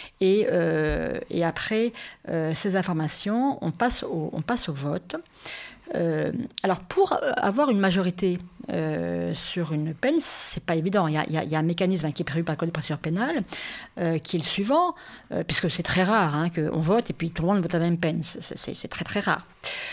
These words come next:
Euh, et par exemple, quand une peine de trente ans est encourue, euh, eh bien, on peut aller de trente ans à un an.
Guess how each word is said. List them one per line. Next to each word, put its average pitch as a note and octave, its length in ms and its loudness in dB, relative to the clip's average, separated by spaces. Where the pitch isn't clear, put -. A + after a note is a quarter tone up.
Euh, D3+ 880 2
et G#3 220 8
par F3+ 160 2
exemple, F3+ 240 2
quand F#3+ 100 4
une E3+ 160 4
peine F#3 340 4
de G3 60 4
trente - 340 0
ans G3 60 6
est F3+ 120 0
encourue, F#3+ 400 2
euh, D3+ 1300 2
eh E3 100 0
bien, E3+ 180 2
on D#3+ 60 0
peut E3+ 140 0
aller A#3 80 4
de G3+ 100 0
trente - 320 -2
ans D4+ 260 2
à - 260 2
un C#4 120 8
an. E3+ 120 2